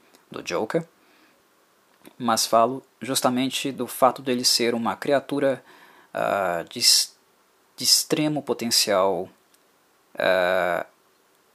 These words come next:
cênico, digamos, né? A dramaturgia nele tem que ser uma coisa inflamada,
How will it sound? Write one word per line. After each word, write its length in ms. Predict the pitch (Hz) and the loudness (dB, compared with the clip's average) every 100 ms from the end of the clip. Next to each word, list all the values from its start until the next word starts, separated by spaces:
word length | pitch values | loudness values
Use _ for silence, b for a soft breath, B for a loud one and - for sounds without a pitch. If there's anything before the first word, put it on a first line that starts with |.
| _ | _
cênico, 600 | - - 127 87 76 - - | 2 4 4 0 -8 -14 -14
digamos, 600 | - - - - - b b b - | -10 -12 -8 -4 -4 b b b -8
né? 300 | 87 98 - _ _ | -6 -6 -10 _ _
A 40 | 104 | -2
dramaturgia 720 | 104 107 147 113 95 131 123 | 0 0 -2 -4 -4 -4 -4
nele 220 | 110 127 | -4 -4
tem 140 | 131 | -4
que 80 | 127 | -2
ser 120 | - | -2
uma 160 | 139 120 | -4 -4
coisa 400 | 135 127 131 - | -4 0 0 0
inflamada, 920 | 131 - 143 104 82 82 85 - - | -4 -4 -4 -2 -2 -2 -4 -10 -14